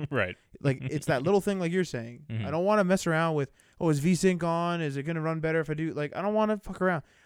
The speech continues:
Speaker 2: I, there's, there's so many games. There are so many games that have trouble with dual monitor. The
Speaker 1: Mm.
Speaker 2: leftmost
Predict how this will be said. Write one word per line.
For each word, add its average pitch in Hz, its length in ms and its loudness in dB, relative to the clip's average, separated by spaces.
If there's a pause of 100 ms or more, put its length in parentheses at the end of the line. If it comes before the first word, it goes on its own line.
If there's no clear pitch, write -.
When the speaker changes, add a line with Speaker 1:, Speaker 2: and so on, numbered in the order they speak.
(120)
Speaker 2:
I, 208 300 6
there's, 190 240 4
there's 208 240 2
so 247 180 2
many 262 200 2
games. 127 300 -2
There 143 160 0
are 143 60 0
so - 360 2
many 220 180 0
games 160 280 -6
that 139 80 -2
have 135 80 -2
trouble 127 420 -4 (260)
with 143 220 2
dual 151 240 2
monitor. 131 480 -6 (380)
The 160 100 2
Speaker 1:
Mm. 151 80 2
Speaker 2:
leftmost 196 600 0